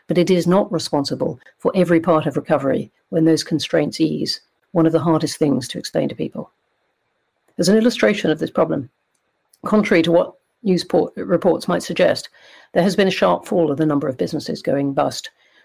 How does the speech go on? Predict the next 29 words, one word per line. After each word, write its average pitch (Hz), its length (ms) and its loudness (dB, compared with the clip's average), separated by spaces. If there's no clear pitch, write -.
down 165 380 4
thirty-five 175 520 0
percent - 460 -4
between 165 280 -2
April 151 520 -4
and 156 120 0
November, 147 520 0
compared 156 380 2
to, - 300 -10
compared 156 300 0
to 151 60 -6
the 151 80 -10
same 156 220 0
period 151 300 2
the - 60 -6
previous 147 380 -2
year. - 280 -4
That 190 160 0
suggests 180 440 0
that 180 140 -2
government 165 300 4
schemes 156 420 -2
are 185 100 -12
propping 170 360 -6
up 156 200 -2
at 175 120 0
least 170 180 2
some 175 160 2
businesses - 600 -4